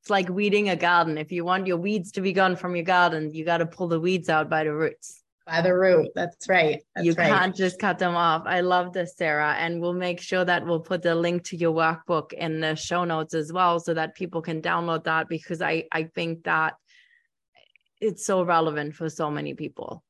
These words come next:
Speaker 1: you know? So for anyone listening, you know, take advantage of that. So Sarah,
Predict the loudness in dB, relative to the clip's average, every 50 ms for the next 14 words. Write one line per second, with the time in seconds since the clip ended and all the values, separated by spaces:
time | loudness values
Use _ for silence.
0 | _ _ -10 -6 -4 -2 -2 -2 -2 -4 -8 -8 -2 0 2 2 2 2 2 0
1 | -2 -4 _ -6 -4 -2 -2 -2 -2 -2 -2 -2 -2 0 0 -2 -2 -2 -6 -6
2 | -6 -6 -6 -6 -6 -6 -8 -6 -4 -4 -2 -2 -4 -6 -2 -2 0 0 0 -2
3 | -4 -4 -6 -4 -2 -2 -2 -2 -2 -4 -6 -6 -2 -2 0 2 2 4 2 2
4 | 0